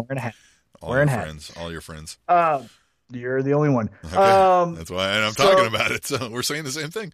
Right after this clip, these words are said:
Speaker 1: Why you gotta be mean?
Speaker 2: <laughs> I'm just messing with you, Tom. This is,
Speaker 1: Uh,
Speaker 2: this is
Speaker 1: hey,
Speaker 2: friendly,
Speaker 1: I did.
Speaker 2: friendly joshing.
Speaker 1: Well, I don't know who Josh is.
Speaker 2: Yeah, yeah,
Speaker 1: Uh,
Speaker 2: all right.
Speaker 1: guess what I did, though?
Speaker 2: Well, you didn't get
Speaker 1: I
Speaker 2: fired.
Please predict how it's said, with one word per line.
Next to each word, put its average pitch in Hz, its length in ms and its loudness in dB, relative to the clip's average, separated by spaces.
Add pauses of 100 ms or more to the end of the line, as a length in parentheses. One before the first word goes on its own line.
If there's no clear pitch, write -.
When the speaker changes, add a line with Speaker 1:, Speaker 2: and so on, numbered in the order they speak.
(140)
Speaker 1:
Why 202 100 -14
you 415 80 -6
gotta 415 200 0 (120)
be 381 80 -2
mean? 131 220 -4 (220)
Speaker 2:
<laughs> 139 80 -8
I'm 123 100 -10
just - 240 -14
messing 110 260 -10
with 107 100 -14
you, 127 60 -8
Tom. 113 480 -4 (100)
This 139 160 0
is, 139 160 0
Speaker 1:
Uh, 196 80 0
Speaker 2:
this - 180 4
is 311 120 4
Speaker 1:
hey, - 80 -4
Speaker 2:
friendly, 196 420 2
Speaker 1:
I 285 100 4
did. 202 220 0
Speaker 2:
friendly 170 220 -6
joshing. 104 420 -2 (600)
Speaker 1:
Well, 240 320 4 (300)
I 156 80 2
don't 196 120 2
know 190 60 2
who 185 100 2
Josh 120 320 -2
is. - 160 -16
Speaker 2:
Yeah, 104 140 -4
yeah, 131 220 -4
Speaker 1:
Uh, 208 60 4
Speaker 2:
all 208 120 8
right. 185 320 2 (680)
Speaker 1:
guess 277 200 4
what 277 120 4
I 339 160 4
did, 190 240 0
though? 117 320 -6 (120)
Speaker 2:
Well, 104 140 -2
you 139 80 0
didn't 170 180 0
get 196 100 2
Speaker 1:
I 233 160 4
Speaker 2:
fired. 123 260 2